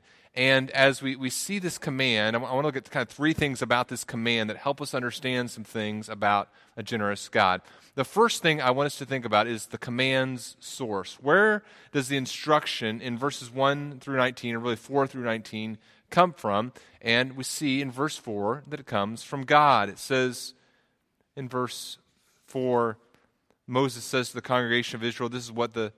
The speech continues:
the Lord has commanded. This is the thing that the Lord has commanded, that Yahweh has commanded." And what is, what has God done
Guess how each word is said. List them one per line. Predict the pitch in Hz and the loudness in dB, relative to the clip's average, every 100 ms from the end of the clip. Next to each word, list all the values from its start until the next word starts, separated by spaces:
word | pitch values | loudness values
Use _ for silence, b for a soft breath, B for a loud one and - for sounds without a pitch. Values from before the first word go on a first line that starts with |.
| _ | _
the | - | -4
Lord | 113 110 131 147 147 127 | -4 2 4 6 6 4
has | 113 | 2
commanded. | - 104 95 92 95 | -6 -6 -4 -6 -10
This | 120 | -14
is | - | -10
the | 117 | -10
thing | - 143 135 | -4 -2 -2
that | 117 | -4
the | 113 | -4
Lord | 113 113 131 123 | -4 0 0 0
has | - | -2
commanded, | 131 123 104 | -4 -4 -4
that | 107 | 0
Yahweh | 117 120 127 120 | 6 6 6 4
has | 113 | 0
commanded." | - 127 120 | -4 -2 0
And | 110 | 0
what | 135 | 0
is, | 143 - b b b - | -2 -6 b b b -4
what | 156 | -4
has | |
God | - 151 135 120 | 6 10 10 8
done | 127 120 120 | 6 6 0